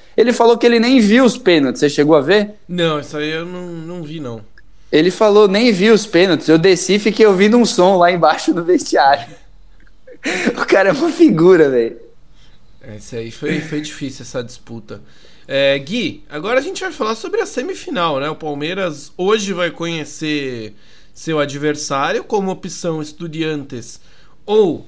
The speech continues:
Speaker 2: Atlético Paranaense, e eu vou te ser sincero,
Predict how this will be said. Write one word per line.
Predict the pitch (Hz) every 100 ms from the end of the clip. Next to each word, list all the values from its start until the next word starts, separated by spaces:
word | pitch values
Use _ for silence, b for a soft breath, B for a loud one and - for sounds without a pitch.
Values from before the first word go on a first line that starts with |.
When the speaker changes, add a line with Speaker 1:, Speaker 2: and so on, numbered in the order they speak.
| -
Speaker 2:
Atlético | 156 156 165 156 151 -
Paranaense, | 143 151 147 170 175 160 190 214 - - -
e | 180
eu | 180
vou | 233
te | -
ser | 359
sincero, | - 359 - 147 135 113